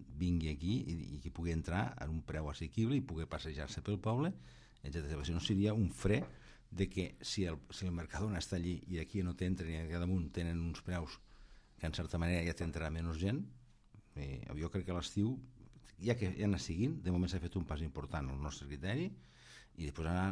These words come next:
a valorant. I després, per a mi, el pla estratègic, que encara no el coneixo, però ho sabré en el seu moment, de semar respecte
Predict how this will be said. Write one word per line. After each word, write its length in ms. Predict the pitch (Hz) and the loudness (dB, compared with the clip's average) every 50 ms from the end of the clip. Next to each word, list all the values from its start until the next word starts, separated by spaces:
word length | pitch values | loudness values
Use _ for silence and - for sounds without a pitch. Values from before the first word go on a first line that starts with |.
| - - | 2 0
a 80 | 76 73 | 0 0
valorant. 400 | 73 78 71 67 71 71 65 - - - | 2 2 2 2 0 -2 -2 -4 -8 -8
I 80 | - 69 | -8 -6
després, 320 | 69 - - - 82 80 80 - | -6 -6 -4 -4 -4 -4 -2 -2
per 80 | - 80 | -2 0
a 40 | 76 | 2
mi, 140 | 78 90 107 | 4 4 4
el 160 | 113 85 78 69 | 4 2 -2 -4
pla 160 | - 76 76 | -2 -4 -4
estratègic, 540 | - - 76 - - 80 76 71 73 71 - | -4 -4 -6 -4 -2 -2 -2 -2 -4 -6 -6
que 80 | 71 71 | -8 -6
encara 240 | - 80 80 80 | -4 -2 0 0
no 140 | 82 78 76 73 | 2 0 0 -2
el 60 | - | -2
coneixo, 380 | - 71 73 76 78 - 87 85 | -4 -4 -4 -4 -4 -4 -4 -2
però 220 | - - 76 71 69 - - - - - - - - | -2 -2 -2 -4 -6 -8 -14 -20 -20 -20 -20 -16 -12
ho 80 | - - | -10 -8
sabré 280 | - - 67 67 73 69 | -6 -6 -4 -4 -4 -4
en 60 | 67 | -4
el 20 | - | -4
seu 160 | - 69 69 | -4 -4 -2
moment, 320 | 69 76 85 95 117 147 151 - - - 67 65 65 | -2 0 0 2 2 0 0 -4 -6 -10 -10 -8 -6
de 80 | 67 | -6
semar 320 | - - 69 69 73 78 - | -4 -4 -2 -2 -2 0 0
respecte 600 | 95 92 - - - 90 87 80 - 110 117 | -2 -4 -4 -4 -4 -4 -4 -2 0 0 0